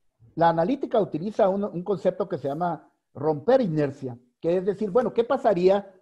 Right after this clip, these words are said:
si seguimos con esta tendencia de desempeño de la organización? Pues, si seguimos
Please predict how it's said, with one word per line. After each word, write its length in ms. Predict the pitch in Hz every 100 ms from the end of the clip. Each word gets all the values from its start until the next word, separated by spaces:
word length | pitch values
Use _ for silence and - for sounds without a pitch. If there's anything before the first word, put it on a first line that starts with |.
| _ _
si 180 | -
seguimos 520 | 160 156 143 185 208 202
con 180 | 160
esta 240 | 165 185 190
tendencia 680 | 143 147 233 196 - 127 156 _ _ _ _ _ _ _ _ _
de 160 | - 160
desempeño 760 | 160 156 135 - 196 196 196
de 140 | 139 156
la 100 | 147
organización? 680 | 147 147 131 165 302 127 _ _ _ _ _ _ _ _ _ -
Pues, 180 | 196 - _ _
si 100 | 151
seguimos 420 | 165 202 294 285